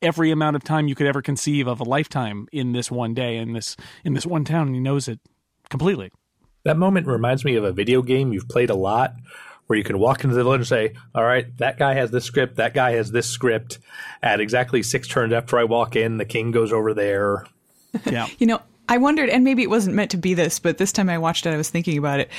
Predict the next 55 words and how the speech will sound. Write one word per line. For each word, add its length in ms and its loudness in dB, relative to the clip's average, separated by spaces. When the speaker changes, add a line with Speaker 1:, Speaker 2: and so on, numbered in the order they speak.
Speaker 3:
Perhaps, 480 0
you 80 2
know, 100 2
the 80 -2
fact 240 2
that 160 0
people 400 2
want 240 0
to 100 0
repeat 400 0
the 80 -2
same 500 2
exact 500 -2
things 540 0
every 280 0
single 340 0
day, 380 0
no 160 0
matter 260 0
kind 240 0
of 160 -6
what 160 0
he 180 0
starts 360 -2
to 100 -4
say 220 -2
to 80 -2
them, 240 2
is 100 2
a 40 4
Speaker 1:
Mm. 40 0
Speaker 3:
commentary 520 2
on 140 2
how 140 0
much 240 -2
people 260 0
are 60 2
simply 320 2
waiting 320 4
for 120 -2
you 120 2
to 60 -2
shut 260 0
up 180 0
so 120 0
they 120 2
can 120 2
say 120 0
the 80 0
next 240 0
thing 140 2
that's 140 -4
in 40 2
their 80 0
brain. 340 -2